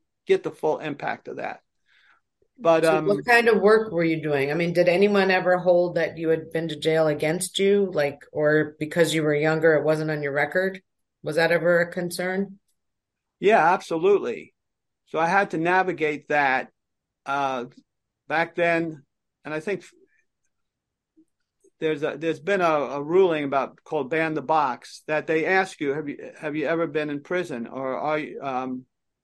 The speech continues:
Speaker 1: do you have a felony conviction?" And I would, when I tell the truth, I noticed I wouldn't get the job.
Speaker 2: Hmm.
Speaker 1: So I don't like to say this, but there were times that I did not tell the truth because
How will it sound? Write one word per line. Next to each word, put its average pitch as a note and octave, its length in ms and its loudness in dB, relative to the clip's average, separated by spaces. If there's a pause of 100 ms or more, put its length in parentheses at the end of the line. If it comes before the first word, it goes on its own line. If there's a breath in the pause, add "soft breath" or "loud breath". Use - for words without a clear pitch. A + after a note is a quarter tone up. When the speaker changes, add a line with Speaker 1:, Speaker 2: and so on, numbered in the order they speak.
(540)
Speaker 1:
do D#3 100 -8
you D#3+ 80 0
have C#3+ 80 -2
a C#3 80 -10
felony D#3+ 460 -4
conviction?" C#3+ 720 -6 (180)
And C#3+ 160 -8
I E3+ 300 2
would, E3 500 0 (480)
when E3+ 140 -4
I E3 100 2
tell G#3 240 0
the F3+ 120 -4
truth, F3+ 340 0
I D#3 140 0
noticed E3+ 440 -2
I D3 80 -4
wouldn't D#3+ 440 -4
get D3+ 220 -4 (220)
the C#3+ 80 -6
job. D#3 580 0 (580)
Speaker 2:
Hmm. B2 320 -8 (220)
Speaker 1:
So D3+ 680 0 (880)
I C3+ 220 -6
don't C#3 360 -4
like D3 220 -6
to C#3+ 60 -12
say D#3+ 260 0
this, F#3 180 -2
but E3 240 -2
there E3+ 100 0
were E3+ 80 0
times F3 440 -2
that D#3+ 100 0
I D#3+ 100 0
did D#3+ 160 -4
not E3+ 280 2
tell C#3 180 -4
the C3+ 100 -8
truth G#2 460 -8 (800)
because D3+ 560 0